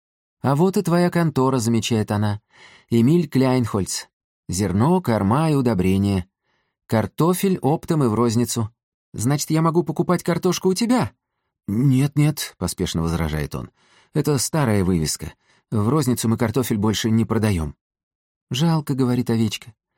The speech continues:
«А я-то уже размечталась, как прихожу к тебе на работу и покупаю десять фунтов картошки.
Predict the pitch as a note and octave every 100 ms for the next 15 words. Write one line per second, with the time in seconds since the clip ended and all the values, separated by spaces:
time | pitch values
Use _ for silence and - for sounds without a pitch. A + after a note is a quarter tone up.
0 | _ _ - B2 C3+ C#3+ C#3+ B2 B2+ A#2
1 | B2+ A#2 - A#2+ C3+ - - _ _ -
2 | A2+ - A#2+ - G#2 B2 - A2 A2 G#2+
3 | F#2 G2 C#3+ A2+ G2 F#2+ G2+ A#2 B2+ A2
4 | A2 G#2 - A2+ A2+ G#2 G#2+ F#2 F2 E2+
5 | - E2+